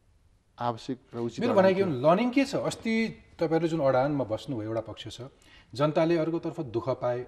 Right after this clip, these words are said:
Speaker 2: अर्को
Speaker 1: हो।
Speaker 2: ठुलो पक्ष छ। तपाईँहरू आन्तरिक शक्तिहरू मनाउन यति ठुलो कसरत गर्नुभएको छ, एउटा पक्ष छ। र आज भारत भ्रमण गरेर आउँदै हुनुहुन्छ,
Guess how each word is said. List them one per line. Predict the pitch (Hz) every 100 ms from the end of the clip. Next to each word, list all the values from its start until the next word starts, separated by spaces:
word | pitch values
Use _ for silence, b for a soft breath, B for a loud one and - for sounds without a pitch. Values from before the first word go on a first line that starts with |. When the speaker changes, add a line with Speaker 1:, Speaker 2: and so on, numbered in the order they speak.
| -
Speaker 2:
अर्को | 139
Speaker 1:
हो। | 117
Speaker 2:
ठुलो | 110 156
पक्ष | 135 117 120
छ। | - 127 135 _ b b b b
तपाईँहरू | 156 156 170 175 180 175 -
आन्तरिक | 147 156 175 175
शक्तिहरू | - - - 165 160
मनाउन | 143 143 143 151 156
यति | 147 165
ठुलो | - 151
कसरत | 143 123 127
गर्नुभएको | 120 120 117 107
छ, | 101
एउटा | 113 110 110
पक्ष | 110 95 - 90
छ। | 120 - _ _ _ _ _ -
र | 107
आज | 104 107 110
भारत | 98 95 101 147
भ्रमण | 131 117 120
गरेर | 113 107
आउँदै | 110 113 107 120
हुनुहुन्छ, | 107 113